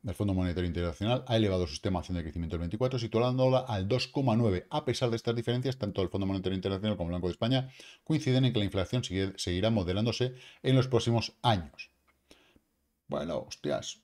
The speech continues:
vamos bien, vamos a tope, ¿no? Eh,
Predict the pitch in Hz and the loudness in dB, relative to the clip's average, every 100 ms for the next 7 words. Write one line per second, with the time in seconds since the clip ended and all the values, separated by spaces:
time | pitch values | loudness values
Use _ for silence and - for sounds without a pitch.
0 | _ 92 101 135 92 90 170 131 110 143 | _ -4 0 2 2 4 4 6 4 2
1 | 127 104 170 165 95 131 214 - _ - | 2 4 4 4 4 2 0 -4 _ -20
2 | - - _ _ - 147 135 131 131 127 | -20 -20 _ _ 0 6 8 8 8 6
3 | 123 123 | 4 2